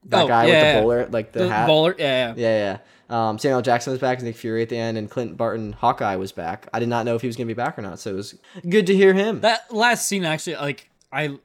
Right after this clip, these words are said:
Speaker 2: wasn't expecting it, and then it, like,
Speaker 1: Yeah.
Speaker 2: happened. I was like, "Oh, yeah, it makes, that makes sense."
Speaker 1: Yeah. Um, okay, so, yeah, those were kind of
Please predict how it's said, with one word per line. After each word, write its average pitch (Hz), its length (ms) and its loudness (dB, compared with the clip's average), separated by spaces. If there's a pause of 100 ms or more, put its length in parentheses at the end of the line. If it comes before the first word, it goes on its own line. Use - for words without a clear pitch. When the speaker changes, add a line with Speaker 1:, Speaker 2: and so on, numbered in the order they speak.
(160)
Speaker 2:
wasn't 208 220 -2
expecting 175 500 -6
it, 185 200 -6 (180)
and 147 100 -12
then 147 220 -4
it, 139 60 -8
like, 139 200 -6
Speaker 1:
Yeah. 120 220 4
Speaker 2:
happened. 120 180 0
I - 20 -8
was 123 100 -12
like, 131 140 -12
"Oh, 202 80 -10
yeah, 240 200 -6
it 151 80 -10
makes, 156 220 -16 (240)
that 147 80 -18
makes 156 200 -18
sense." 127 320 -18
Speaker 1:
Yeah. 127 340 -4 (280)
Um, 139 420 0 (200)
okay, 143 280 -2
so, 135 680 0 (240)
yeah, 135 160 -2
those 123 220 -2
were 131 460 0
kind 135 120 -6
of 123 60 -4